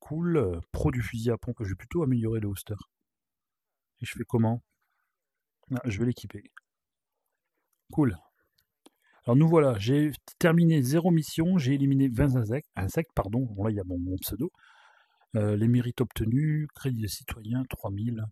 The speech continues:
personnalisation du trooper, donc on peut aller ici personnaliser le trooper. Donc il m'a été attribué de base, ce monsieur. Je n'ai pas spécialement cherché à le, à le changer en fait, hein. Donc vous voyez, on va pouvoir ici acheter des éléments cosmétiques.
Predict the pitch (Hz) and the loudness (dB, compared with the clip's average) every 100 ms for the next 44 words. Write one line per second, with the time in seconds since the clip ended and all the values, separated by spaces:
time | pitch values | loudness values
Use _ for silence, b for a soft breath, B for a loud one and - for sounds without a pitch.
0 | - 123 - 123 117 - 110 101 156 - | -6 -4 2 4 4 0 -6 -6 -8 -8
1 | - 127 123 - 95 104 101 - 104 - | -4 -4 -4 -6 -4 -4 -4 -6 -10 -8
2 | - 117 101 104 95 107 - 185 151 b | -4 -2 -2 -2 -4 -2 0 0 -2 b
3 | b b 107 - - - _ - _ - | b b -10 -10 -14 -20 _ -20 _ -20
4 | _ - 170 165 175 180 180 - 139 143 | _ 2 6 6 6 4 4 2 0 2
5 | 143 127 107 123 131 101 - - 113 107 | 4 4 2 2 0 -2 -6 -6 0 0
6 | - 117 156 _ _ _ _ _ _ _ | 0 -4 -4 _ _ _ _ _ _ _
7 | _ _ _ _ _ _ - - 104 104 | _ _ _ _ _ _ -16 -4 -2 -2
8 | - 101 - 104 107 - - - 113 98 | -2 -6 -2 -2 -2 -4 -6 -4 -2 0
9 | 92 90 90 90 90 90 104 107 101 - | -2 -2 -4 -4 -6 -6 -6 -4 -4 -4
10 | 107 90 139 - 143 - 120 135 _ b | -4 -2 -2 -2 -6 -4 -2 -4 _ b
11 | b b b b 110 101 104 113 107 92 | b b b b -2 0 2 2 2 0
12 | 110 104 104 - 120 104 - 101 98 104 | 0 0 0 -2 -4 -4 -4 -2 0 0
13 | 104 107 - 107 107 95 - 120 - | 2 0 -4 -8 -6 -6 -8 -12 -14